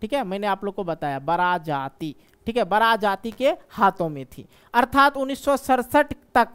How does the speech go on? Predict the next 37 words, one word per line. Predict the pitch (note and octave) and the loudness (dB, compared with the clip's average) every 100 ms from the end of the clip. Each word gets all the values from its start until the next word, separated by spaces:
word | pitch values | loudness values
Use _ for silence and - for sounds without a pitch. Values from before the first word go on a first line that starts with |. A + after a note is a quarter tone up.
| - _ _ | -16 _ _
भारतीय | F3 F#3+ A#3 B3 C4 C#4 | 0 6 6 4 0 2
राजनीति | B3 A#3+ B3 B3 C4+ | 4 2 0 -4 -4
में | B3+ | -2
स्वर्ण | A#3 - C#4 C#4 | -2 0 0 0
जातियों | A#3 A3+ A3 B3 B3+ | 2 2 2 -2 -2
का | B3+ | 0
वर्चस्व | A3 G3 A3+ C4+ C4+ B3+ | 2 2 2 0 -2 -2
रहना | A3+ G3+ A3 A#3+ - _ | -2 -2 -4 -6 -16 _
सत्तर | - B3+ - D4 | 0 0 2 0
से | C#4 C4+ | 2 -2
नब्बे | C4 B3+ A#3+ C#4 | 0 0 4 2
के | C4 B3 | 2 -2
दशक | A3 - F#3 | -2 -4 -8
में, | F3 | 0
याद | G#3 A#3 | 2 2
रखना | B3 A#3+ B3 A#3+ | 0 -4 0 -2
है, | C#4+ - _ _ | -2 -8 _ _
सत्तर | - B3 - C#4+ C#4 | 2 2 2 4 4
से | - C#4 | 2 -4
नब्बे | C4 B3 A#3 C4+ C#4 | 0 -2 2 2 2
के | C4+ B3 | 0 0
दशक, | G#3+ A3+ C#4 B3 _ _ _ _ _ | 0 4 2 2 _ _ _ _ _
जो | F#3+ C4 | 4 4
उन्नीस | C4+ B3+ C4 - | 4 -2 -4 0
सौ | C4 | -2
सत्तर | A#3+ B3+ B3+ C#4+ C4+ | 0 -6 0 0 0
से | - B3+ | -2 -2
नब्बे, | B3 B3 B3 E3 - _ _ | 0 0 0 -2 -4 _ _
ठीक | A#3 | -2
है, | C4+ A#3 - _ | 0 0 -4 _
यहाँ | G3+ G#3+ | -2 -2
पे | A3+ | -2
लिख | B3 | -2
दे | B3+ | 0
भाई, | A#3 A#3 F#3+ - _ _ _ - | 0 -4 -8 -14 _ _ _ -12
उन्नीस | G3+ A3 A#3+ A#3+ - - | -10 -8 -10 -12 -14 -8
सौ | G3 F#3 G3+ A3 | -4 -2 0 -2